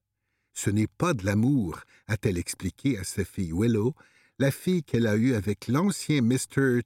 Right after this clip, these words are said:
Tahiti Michael Fakaio en deux mille treize, lui conseillant, si jamais elle était un jour victime, elle aussi, de violences conjugales, « Tu prends ton sac,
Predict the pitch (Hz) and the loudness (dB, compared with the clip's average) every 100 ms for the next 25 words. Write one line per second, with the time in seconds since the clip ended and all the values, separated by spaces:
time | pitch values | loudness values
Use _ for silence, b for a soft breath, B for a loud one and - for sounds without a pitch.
0 | _ - 135 135 110 - - 123 87 101 | _ 0 2 2 -2 -6 -4 -2 0 0
1 | 175 151 - 135 117 90 - _ 147 139 | 0 -2 -4 -2 -2 -4 -10 _ -4 -4
2 | - 139 107 98 95 127 - _ _ _ | -2 0 0 0 -2 -2 -6 _ _ _
3 | _ _ _ - 110 90 143 185 131 - | _ _ _ -4 -2 0 0 2 0 -2
4 | 95 95 113 123 - - _ _ - 120 | -6 -4 -4 -8 -12 -20 _ _ -4 -4
5 | - - 226 - 180 170 160 - - 87 | -2 0 0 0 0 0 0 -2 -4 -4
6 | - 98 80 98 76 _ _ _ _ _ | -2 -2 -2 -4 -6 _ _ _ _ _
7 | - 101 92 - 92 85 80 82 76 78 | -6 -2 -2 -2 -6 -6 -6 -8 -10 -14
8 | - 107 87 80 80 85 - 90 76 78 | -10 -6 -6 -6 -8 -10 -8 -6 -6 -8
9 | 82 95 - 101 92 95 113 135 139 131 | -10 -10 -4 -4 -4 -8 -8 -8 -10 -16
10 | _ _ _ _ _ _ _ _ _ _ | _ _ _ _ _ _ _ _ _ _
11 | - - - 180 208 196 - 214 - _ | -18 -14 -4 -4 0 -2 -2 -6 -6 _
12 | - | -20